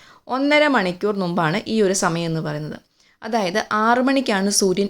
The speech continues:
ഉദിക്കുന്നതെങ്കിൽ നാലര തൊട്ട് ആറ് മണി വരെയുള്ള സമയമാണ് നമ്മൾ ബ്രഹ്മമുഹൂർത്തമായിട്ട് കണക്കാക്കുന്നത്. ഈ സമയത്ത് ഉണരുന്നത് രോഗങ്ങൾ അകറ്റുവാനും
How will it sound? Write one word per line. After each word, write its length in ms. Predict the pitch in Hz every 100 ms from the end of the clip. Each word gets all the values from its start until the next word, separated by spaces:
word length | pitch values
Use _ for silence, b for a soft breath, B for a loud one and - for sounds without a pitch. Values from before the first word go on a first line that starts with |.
| -
ഉദിക്കുന്നതെങ്കിൽ 680 | 170 - - 185 165 156 175 -
നാലര 500 | 226 214 226 247 262
തൊട്ട് 340 | 262 175 156 240 - B B -
ആറ് 300 | 226 262 302
മണി 160 | 294 277
വരെയുള്ള 380 | 202 196 185 185
സമയമാണ് 480 | 202 165 190 170
നമ്മൾ 180 | 175 170
ബ്രഹ്മമുഹൂർത്തമായിട്ട് 1000 | 196 208 226 247 196 175 165 180 170 151
കണക്കാക്കുന്നത്. 760 | - 254 233 202 170 151 151 - - _ _ _ _ _
ഈ 100 | 262 320
സമയത്ത് 500 | - 226 208 190 233
ഉണരുന്നത് 440 | - 190 185 170 190 226
രോഗങ്ങൾ 460 | 185 180 196 202
അകറ്റുവാനും 600 | 180 165 165 180 170 175